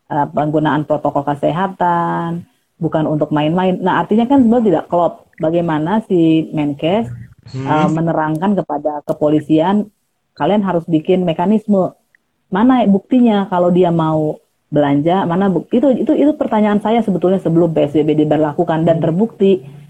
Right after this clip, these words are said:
Speaker 1: eh, pemerintah tidak mampu mengantisipasinya gitu.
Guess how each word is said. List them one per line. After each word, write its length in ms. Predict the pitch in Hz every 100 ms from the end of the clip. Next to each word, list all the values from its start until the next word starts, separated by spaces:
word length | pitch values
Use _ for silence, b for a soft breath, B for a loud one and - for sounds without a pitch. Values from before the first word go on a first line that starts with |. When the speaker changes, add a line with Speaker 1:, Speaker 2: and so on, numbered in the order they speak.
| _ _ -
Speaker 1:
eh, 420 | 151 156 151 147 139
pemerintah 400 | 147 143 143 185
tidak 160 | 202 151
mampu 400 | 151 147 156 143
mengantisipasinya 1300 | 139 143 139 135 147 151 - 143 139 214 185 160 156 151
gitu. 400 | 135 - -